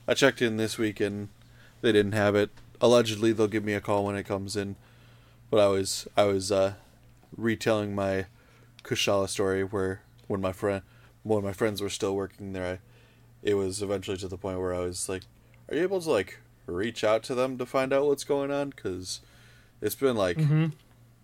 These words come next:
Speaker 1: a month since it released." And so then they sent, like, an email out to get, like, the first one as soon as it arrived to the, to the warehouse, the distro center. So,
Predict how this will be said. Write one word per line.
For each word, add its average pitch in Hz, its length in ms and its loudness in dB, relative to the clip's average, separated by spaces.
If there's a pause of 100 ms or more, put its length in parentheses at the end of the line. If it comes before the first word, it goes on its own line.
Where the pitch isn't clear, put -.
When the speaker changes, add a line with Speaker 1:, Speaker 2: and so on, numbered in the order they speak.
(100)
Speaker 1:
a 101 160 0
month 98 340 -4
since 110 320 -4
it 120 120 0
released." 110 680 -2 (1400)
And 101 280 -2
so 104 180 -2
then 98 200 -4
they 95 140 -4
sent, 92 240 -6
like, 92 160 -8
an 95 100 -4
email 95 320 -4
out 92 260 -4
to - 100 -14
get, 82 180 -8
like, 90 160 -10
the 87 80 -12
first - 360 -8
one 90 340 -8 (220)
as 98 160 -4
soon 98 200 -6
as 92 160 -8
it 90 120 -4 (720)
arrived 92 560 -2
to 98 140 -4
the, 90 280 -4 (1080)
to - 100 -16
the 92 100 -2
warehouse, 92 540 -2
the - 120 -10
distro 90 400 -6
center. 98 460 -8 (380)
So, 90 300 -8